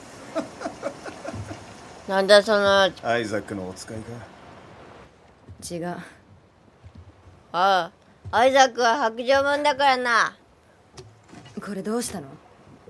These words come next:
Speaker 1: それ何？
Speaker 2: 一旦バラして、組み立て直すんだよ。
Speaker 1: 水遁の術使えるやつ？
Speaker 3: あ、そう。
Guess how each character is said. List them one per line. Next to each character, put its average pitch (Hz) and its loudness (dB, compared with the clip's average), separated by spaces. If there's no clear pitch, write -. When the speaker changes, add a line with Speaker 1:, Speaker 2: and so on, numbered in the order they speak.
Speaker 1:
そ - -16
れ 233 -12
何？ 220 -6
Speaker 2:
一 - -6
旦 113 -8
バ 107 -8
ラ 110 -8
し - -12
て、 110 -12
組 87 -8
み 90 -6
立 85 -8
て 98 -8
直 90 -6
す 87 -14
ん - -20
だ - -18
よ。 - -18
Speaker 1:
水 359 -2
遁 302 4
の 294 6
術 262 0
使 254 0
え 247 4
る 240 0
や 240 2
つ？ 233 -2
Speaker 3:
あ、 233 2
そ 277 -2
う。 294 -8